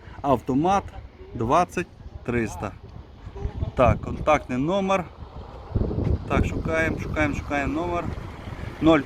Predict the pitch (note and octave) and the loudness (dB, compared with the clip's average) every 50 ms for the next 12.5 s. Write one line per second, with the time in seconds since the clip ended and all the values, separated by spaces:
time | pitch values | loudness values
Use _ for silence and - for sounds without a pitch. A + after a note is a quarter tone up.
0 | - - D3+ C#3+ C3+ C#3 C3+ - - - F#3 F#3+ G3+ G3+ - - - - - - | 2 0 0 0 0 -2 -4 -4 0 4 6 6 6 6 2 -4 -12 -12 -12 -12
1 | - - - - - - - - - - - - - - - - - - - - | -12 -14 -14 -14 -14 -16 -16 -16 -16 -16 -18 -18 -20 -18 -14 -12 -12 -12 -12 -12
2 | - - C3 B2 A#2+ A#2 A#2 A2+ A2+ A2+ A2 A2 G#2+ G#2+ G#2+ G#2+ A2 A2+ B2+ D3+ | -8 -4 0 2 2 4 4 4 4 2 0 0 -2 -4 -4 -6 -6 -4 -2 0
3 | G3 G3+ - - - - G#3 F#3 - - - - - - E3 F3+ G3+ G3+ - - | 0 0 -2 -4 -8 -6 -6 -6 -6 -4 -4 -2 0 2 4 4 4 2 0 -4
4 | - - - - - - - - - - - - - - - - - - - - | -14 -14 -16 -16 -16 -18 -18 -18 -18 -18 -18 -18 -16 -16 -16 -16 -16 -16 -18 -18
5 | - - - - - B2 A#2 C3 D#3 E3+ - - - F3+ - - - A#2 G#2+ G2+ | -18 -18 -14 -10 -8 -4 0 2 0 0 0 -2 -6 -6 -2 2 4 4 4 4
6 | - - - - - - - - - - - - - - - - - - - - | 0 -4 -14 -14 -16 -16 -18 -18 -18 -18 -16 -16 -16 -16 -16 -18 -18 -18 -18 -16
7 | - - - E3+ D3 - - - - - - - - - - - - - - - | -16 -14 -16 -16 -16 -16 -16 -16 -16 -16 -16 -16 -16 -18 -18 -16 -16 -16 -10 -4
8 | B2+ B2 A2+ - F3 F3 - - - - A#2+ A#2+ - - C#3 C#3 - - - C3+ | -2 -2 0 2 0 0 2 0 0 2 0 0 4 4 4 4 2 0 -2 0
9 | A#2+ A2+ - - C3 C3 - D3+ C#3 A#2 - B2 B2 A#2+ A2+ A2+ A2 G#2+ - - | 0 0 0 0 0 2 4 4 4 4 2 0 0 0 2 2 0 2 2 2
10 | B2+ - - A#2 A2 G#2 G2+ G#2 G#2 A2+ C3 C#3+ C#3 - C3+ B2+ - - - - | 2 2 2 2 0 0 -2 -2 -2 -2 -2 -2 -2 -4 -6 -10 -8 -8 -8 -2
11 | - D3+ D#3 E3+ F3 - - - - - - - - - - - - - - - | 2 4 4 4 4 0 -4 -4 -4 -4 -6 -6 -10 -12 -12 -10 -10 -10 -10 -8
12 | - C3+ E3 G3+ G3 - - - G3+ | -6 -4 -2 -2 -4 -4 -6 -10 -10